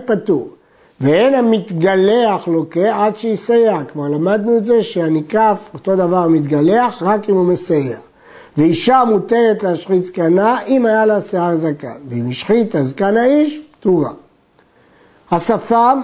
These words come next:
מותר לגלחו בתער, והוא השיער שעל גב השפה העליונה, וכן השיער המדולדל מן השפה התחתונה.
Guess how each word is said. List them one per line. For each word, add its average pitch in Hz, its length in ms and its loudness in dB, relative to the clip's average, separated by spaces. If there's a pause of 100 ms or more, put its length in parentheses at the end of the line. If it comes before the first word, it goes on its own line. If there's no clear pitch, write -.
מותר 196 480 0
לגלחו 202 520 0
בתער, 196 600 -2 (100)
והוא 202 200 2
השיער 214 400 0
שעל 175 320 -2
גב 208 340 0
השפה 202 440 -2
העליונה, 170 520 2 (100)
וכן 208 300 0
השיער 220 380 0
המדולדל 185 800 0
מן 202 120 2
השפה 185 500 -2
התחתונה. 151 540 -4